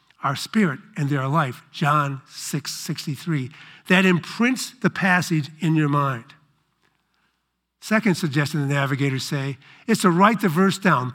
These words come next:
thinking about each word. I would write each word of the verse down on a card as I'm reading it from the scriptures. Now, of course, I can do it electronically, electronically through a computer. And you think about what each word means.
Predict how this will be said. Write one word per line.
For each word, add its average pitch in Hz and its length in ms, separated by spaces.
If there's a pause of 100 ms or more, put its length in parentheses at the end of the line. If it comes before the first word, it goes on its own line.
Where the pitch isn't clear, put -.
thinking 220 340
about 156 340
each 151 240
word. 135 300 (1040)
I 190 120
would 214 160
write 202 320 (320)
each 233 360 (220)
word 208 320
of 160 100
the 170 80
verse 160 300
down 165 400
on 139 100
a 143 60
card 143 540 (540)
as 156 140
I'm 151 160
reading 170 260
it 175 100
from 156 120
the 147 60
scriptures. - 520 (180)
Now, 180 200
of 170 80
course, 147 300
I 139 80
can 139 160
do 131 160
it 131 100 (340)
electronically, 151 680 (160)
electronically 147 500
through 127 160
a 117 40
computer. 123 420 (420)
And 220 120
you 202 40
think 294 240
about 180 200
what 160 120 (120)
each 214 340
word 175 240
means. 147 400